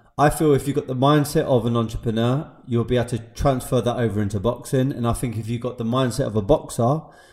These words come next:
which is to win and to go out there, and even when you're getting battered,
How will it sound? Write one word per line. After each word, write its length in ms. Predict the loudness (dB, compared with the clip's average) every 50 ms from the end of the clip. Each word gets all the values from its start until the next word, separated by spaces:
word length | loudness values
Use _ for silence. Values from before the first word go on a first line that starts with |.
| -12 -4
which 260 | 0 0 0 0 0
is 100 | -4 -4 -2
to 100 | -4 0
win 520 | 4 6 6 6 6 4 0 -2 -4 -8 -16 -14 -8
and 160 | -4 -4 -2
to 80 | -2 -2
go 220 | 2 4 6 8
out 200 | 8 8 6 4
there, 120 | 2 2 4
and 100 | 4 4
even 240 | 4 6 4 4 4
when 140 | 4 2
you're 160 | 2 0 -2 -2
getting 180 | -4 -2 0
battered, 600 | 2 2 2 2 0 0 0 0 0 0 -4 -10